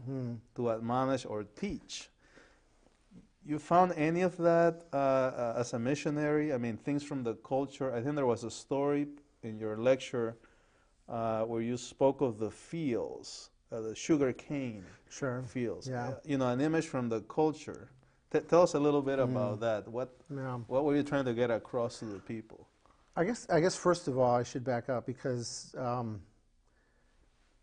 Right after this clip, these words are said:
Speaker 1: if there's a lot of theologians listening to this or theology students, the use of the word sign is very,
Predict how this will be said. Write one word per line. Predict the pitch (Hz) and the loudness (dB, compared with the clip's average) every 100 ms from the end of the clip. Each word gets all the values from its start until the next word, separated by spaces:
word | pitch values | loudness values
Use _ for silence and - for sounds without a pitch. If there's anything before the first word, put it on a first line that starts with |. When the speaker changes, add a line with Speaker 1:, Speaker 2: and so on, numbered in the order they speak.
| 403 311 226 | _ -20 -14
Speaker 1:
if | 196 160 151 151 | -4 -2 0 -2
there's | 139 | 0
a | 151 | 6
lot | 165 | 6
of | 143 | 6
theologians | - 147 135 135 131 123 | 2 2 2 2 0 -4
listening | 123 - 131 120 | -6 -6 -10 -8
to | 127 | -6
this | 120 117 | -6 -4
or | 127 | -8
theology | - 131 127 120 123 | -4 -2 -2 -2 -6
students, | - 131 120 113 | -6 -6 -4 -8
the | - | -4
use | 135 143 | -2 -2
of | 139 | -2
the | 127 | -2
word | 117 104 | -4 -6
sign | - - 131 127 117 | -6 -4 -2 -4 -6
is | 117 110 | -6 -8
very, | 113 110 107 104 101 | -6 -4 -4 -6 -8